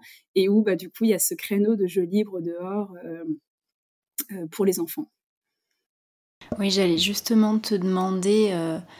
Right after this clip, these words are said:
Speaker 2: euh, tous ces changements après, euh, il y a, il y a eu un voyage qui est passé et puis maintenant tes, tes enfants qui retournent, euh,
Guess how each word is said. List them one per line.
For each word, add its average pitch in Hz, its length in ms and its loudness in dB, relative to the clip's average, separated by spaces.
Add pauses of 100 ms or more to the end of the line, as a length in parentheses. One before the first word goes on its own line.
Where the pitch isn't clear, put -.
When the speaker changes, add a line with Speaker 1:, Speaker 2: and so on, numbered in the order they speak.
(440)
Speaker 2:
euh, 190 320 -6
tous - 160 -10
ces 180 240 2
changements 180 760 0
après, 160 500 -6
euh, 143 140 -2 (520)
il 143 80 -2
y 151 40 0
a, 135 60 -2
il 143 60 0
y 151 60 0
a 151 60 0
eu 151 100 2
un 151 120 2
voyage 165 460 0
qui 175 160 -2
est 170 40 0
passé 196 600 0
et 185 40 -2
puis 180 200 -4
maintenant 170 400 -2
tes, 165 280 -4
tes 165 280 -6
enfants 170 340 -4
qui 151 380 -4
retournent, 170 580 -2
euh, 147 260 0